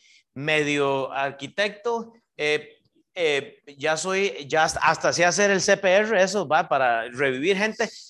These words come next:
Yo lo sé, bueno, eso sería bueno que lo aprendamos todos, ¿verdad? Porque si aquí a uno le da algo, ¿verdad? Hay que, pero hermanos, y queremos chorrear todo lo que sabemos. Primera persona, singular, terrible. Esa es la, la, la receta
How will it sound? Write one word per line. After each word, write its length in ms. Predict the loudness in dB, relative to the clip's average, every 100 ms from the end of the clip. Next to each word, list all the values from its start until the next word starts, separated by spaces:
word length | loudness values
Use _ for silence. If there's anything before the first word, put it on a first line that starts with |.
| -20 _
Yo 180 | -4 0
lo 120 | 0
sé, 140 | 0 -2
bueno, 340 | -2 0 0
eso 140 | 0
sería 260 | 0 2 4
bueno 240 | 4 4
que 60 | 2
lo 60 | -2
aprendamos 460 | 0 0 0 0
todos, 280 | 0 2 2
¿verdad? 180 | 0 -2
Porque 300 | -4 -8 -8 _ _
si 320 | -12 -6 -4 -2
aquí 240 | -4 0
a 100 | 2
uno 160 | 2 2
le 100 | 2
da 220 | 4 4
algo, 220 | 2 0
¿verdad? 160 | 0 -2
Hay 80 |
que, 340 | -4 -6 -8 -8 _ -20 -6
pero 100 | 0
hermanos, 320 | 2 2 0 -8 -20 _ _
y 220 | -2 -2
queremos 580 | 0 0 0 0 -4 -6
chorrear 640 | -2 0 0 2 0 0
todo 180 | -4 -4
lo 120 | -6
que 100 | -8
sabemos. 720 | -8 -6 -6 -8 -14 -20 -20 _ _ _ _
Primera 400 | -10 -6 -6 -6
persona, 640 | -8 -8 -8 -8 -12 -18 -14
singular, 640 | -10 -8 -4 -2 -2 -6 _ _ -20 _
terrible. 760 | -8 -6 -6 -6 -6 -6 -8 -10
Esa 220 | -14 -12 -10
es 80 |
la, 180 | -6 -4
la, 260 | -4 -4 -4
la 240 | -4 -6
receta 840 | -4 -8 -6 -2 -2 -2 -6 -6